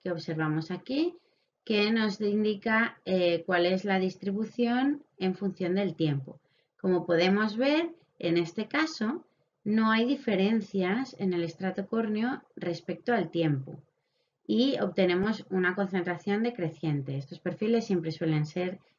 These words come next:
similares. Donde sí que observamos diferencias en el ejemplo que pongo aquí es en, eh, la epidermis y dermis,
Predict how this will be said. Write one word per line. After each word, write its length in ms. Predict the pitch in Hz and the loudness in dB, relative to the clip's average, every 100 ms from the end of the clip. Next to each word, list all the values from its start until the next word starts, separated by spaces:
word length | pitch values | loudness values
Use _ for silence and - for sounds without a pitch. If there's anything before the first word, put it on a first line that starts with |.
| _ | _
similares. 800 | - 180 151 135 135 131 - _ _ _ _ - | -2 2 4 4 0 -2 -6 _ _ _ _ -2
Donde 300 | 190 196 190 | 4 6 4
sí 140 | 233 | 2
que 100 | 285 | -2
observamos 520 | 262 269 254 247 240 | 0 2 2 4 2
diferencias 720 | 233 226 214 226 220 196 175 | 2 0 0 0 0 -2 -2
en 80 | 175 | 0
el 120 | 160 | 0
ejemplo 360 | 156 190 185 185 | 0 0 0 -2
que 80 | 196 | -2
pongo 260 | 208 233 | -2 0
aquí 380 | 254 254 220 220 - - _ _ | 0 -2 -2 -4 -6 -20 _ _
es 420 | 202 214 240 247 _ - | 2 4 4 2 _ 0
en, 460 | 196 196 214 220 - | 4 4 4 0 0
eh, 360 | 190 175 175 - | 4 4 4 2
la 160 | 175 | 2
epidermis 720 | 165 170 170 175 214 254 - - | 2 4 4 4 4 2 -2 -2
y 120 | 170 | 2
dermis, 500 | 156 139 139 - | 4 2 -2 -6